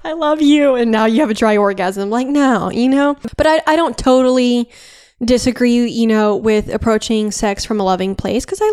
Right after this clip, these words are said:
love sex when it comes from a loving place. I'm just saying I do think you can physically achieve dry orgasms without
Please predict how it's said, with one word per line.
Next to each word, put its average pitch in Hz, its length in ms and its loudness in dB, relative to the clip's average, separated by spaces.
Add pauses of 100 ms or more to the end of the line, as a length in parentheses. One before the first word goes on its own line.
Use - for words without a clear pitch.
(100)
love 453 100 -2
sex - 380 -6
when 196 100 -4
it - 80 -8
comes 196 240 -6
from 180 140 -10
a 180 40 -6
loving - 360 -6
place. - 400 -6 (320)
I'm 294 180 2
just 269 140 -2
saying 220 200 0
I 214 160 0
do 226 160 0
think 220 200 -4
you 208 100 -4
can 202 140 -4
physically 196 440 -4
achieve 196 280 -4
dry 185 180 -4
orgasms 180 640 -6
without 185 560 -4